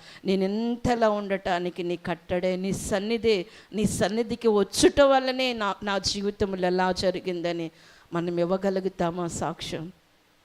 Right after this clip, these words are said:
దావీదు మాట్లాడుతూ ఉన్నాడు, "నా యాత్రలో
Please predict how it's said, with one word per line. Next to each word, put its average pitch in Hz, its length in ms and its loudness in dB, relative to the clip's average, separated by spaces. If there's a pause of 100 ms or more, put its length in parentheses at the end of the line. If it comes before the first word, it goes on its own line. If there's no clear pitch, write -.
(640)
దావీదు 170 380 4
మాట్లాడుతూ 156 840 -4
ఉన్నాడు, 151 680 -8
"నా 175 160 2
యాత్రలో 170 1000 2